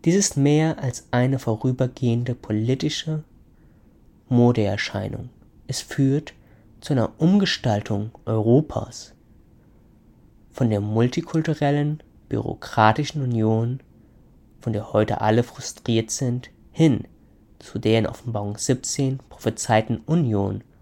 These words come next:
von zehn Königen, nicht von Präsidenten oder Ausschüssen.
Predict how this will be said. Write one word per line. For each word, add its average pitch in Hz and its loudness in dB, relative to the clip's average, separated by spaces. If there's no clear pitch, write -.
von 104 -4
zehn 127 2
Königen, 107 -2
nicht 117 2
von 156 0
Präsidenten 139 0
oder 135 0
Ausschüssen. 120 -2